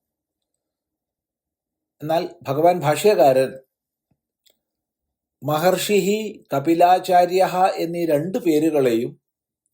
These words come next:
ഒന്നായിട്ടാണ് എടുത്തിട്ടുള്ളത്. അതായത്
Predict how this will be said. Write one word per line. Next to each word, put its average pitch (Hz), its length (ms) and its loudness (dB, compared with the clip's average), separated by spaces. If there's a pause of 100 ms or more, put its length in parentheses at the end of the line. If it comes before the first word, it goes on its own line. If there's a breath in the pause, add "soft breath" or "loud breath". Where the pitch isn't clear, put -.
ഒന്നായിട്ടാണ് 147 640 -2
എടുത്തിട്ടുള്ളത്. - 580 -18 (2000)
അതായത് 156 460 -2